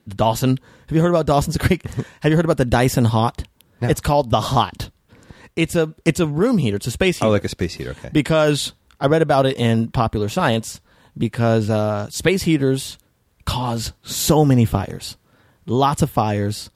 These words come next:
Speaker 1: lots of accidents with space heaters.
Speaker 2: Mm-hmm.
Speaker 1: But the Dyson Hot works in a way that it doesn't, you, it, the circuitry doesn't, is not like a space heater, so it's not,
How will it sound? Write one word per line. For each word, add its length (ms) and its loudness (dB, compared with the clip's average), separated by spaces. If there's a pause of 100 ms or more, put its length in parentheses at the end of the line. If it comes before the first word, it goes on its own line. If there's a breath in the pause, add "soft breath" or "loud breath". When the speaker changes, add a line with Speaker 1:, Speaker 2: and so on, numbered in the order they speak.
(120)
Speaker 1:
lots 320 0
of 100 0
accidents 760 -6
with 120 -6
space 280 -2
heaters. 300 -8
Speaker 2:
Mm-hmm. 260 2
Speaker 1:
But 80 -2
the 60 0
Dyson 340 0
Hot 360 -2
works 280 -2
in 60 2
a 80 4
way 360 2
that 340 -4 (540 soft breath)
it 160 2
doesn't, 300 0
you, 280 0
it, 220 -2
the 80 2
circuitry 480 0
doesn't, 240 2
is 120 0
not 160 0
like 100 -6
a 60 0
space 260 -2
heater, 240 0
so 160 2
it's 160 -4
not, 240 0